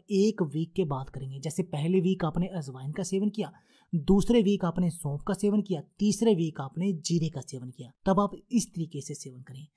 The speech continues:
या आप दो चीजों का एक साथ सेवन कर सकते हैं। कैसे?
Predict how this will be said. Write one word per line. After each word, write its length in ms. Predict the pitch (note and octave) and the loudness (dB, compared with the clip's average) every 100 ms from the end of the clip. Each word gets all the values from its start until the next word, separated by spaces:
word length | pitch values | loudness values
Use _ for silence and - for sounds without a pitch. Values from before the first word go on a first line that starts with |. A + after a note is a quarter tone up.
| - | 0
या 160 | D#3+ G#3+ | 4 6
आप 80 | |
दो 340 | G3+ D3 F#3 B3 | 4 6 6 6
चीजों 240 | A#3 G3+ | 4 2
का 140 | G#3+ G3+ - | 2 -2 -4
एक 180 | F3 E3 | -4 -2
साथ 140 | F3 | -2
सेवन 260 | F3+ F3 F3+ | -2 -2 0
कर 100 | F3 | -2
सकते 260 | E3+ E3+ E3 | -6 -8 -6
हैं। 120 | F#3+ | -6
कैसे? 400 | C#3 B2+ G3+ | -6 -4 -2